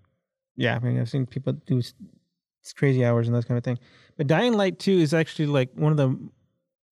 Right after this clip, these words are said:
remaining straight zombie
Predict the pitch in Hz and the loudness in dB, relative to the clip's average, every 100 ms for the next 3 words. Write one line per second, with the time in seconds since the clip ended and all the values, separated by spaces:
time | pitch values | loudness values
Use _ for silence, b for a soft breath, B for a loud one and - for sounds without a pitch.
0 | _ - 139 135 139 143 139 127 127 - | _ 0 4 6 6 4 2 0 -2 -10
1 | _ _ _ - - 143 139 123 123 135 | _ _ _ -20 -2 -2 -2 -2 2 2
2 | 135 123 | 2 0